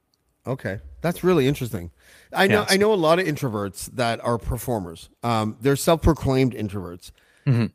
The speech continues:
Speaker 1: And, and, and they say the same thing as you. Uh, so you're, you're bang on. They, like, they say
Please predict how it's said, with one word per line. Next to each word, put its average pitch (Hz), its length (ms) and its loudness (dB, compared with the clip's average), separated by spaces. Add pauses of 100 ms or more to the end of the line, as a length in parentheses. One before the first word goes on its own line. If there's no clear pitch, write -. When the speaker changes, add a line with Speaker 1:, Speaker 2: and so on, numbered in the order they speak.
Speaker 1:
And, 127 340 -2
and, 135 320 -2
and 139 160 -2
they 156 120 4
say 180 160 0
the 151 80 -2
same 131 240 0
thing 139 220 -2
as 110 160 -4
you. 82 160 -10 (100)
Uh, 113 280 0
so 113 160 -6
you're, 120 220 -2
you're 123 160 -2
bang 123 280 -2
on. 123 180 -2
They, 110 160 -6
like, 107 240 -6
they 127 160 -2
say 117 480 -4